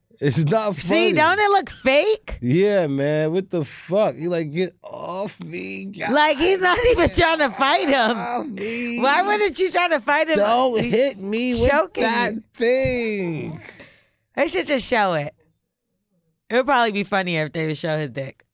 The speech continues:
Speaker 1: Nah, I don't wanna see that.
Speaker 2: <laughs>
Speaker 1: I appreciate it.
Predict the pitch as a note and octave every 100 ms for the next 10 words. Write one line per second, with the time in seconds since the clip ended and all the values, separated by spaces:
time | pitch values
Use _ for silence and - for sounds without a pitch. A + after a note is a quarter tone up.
0 | _ - A2+ - A2 C#3+ G#2 F#2 A#3+ F#3+
1 | G#2+ C#4 A#3 - E3+ F#3+ G3+ - C3 -
2 | G#2 F#2 -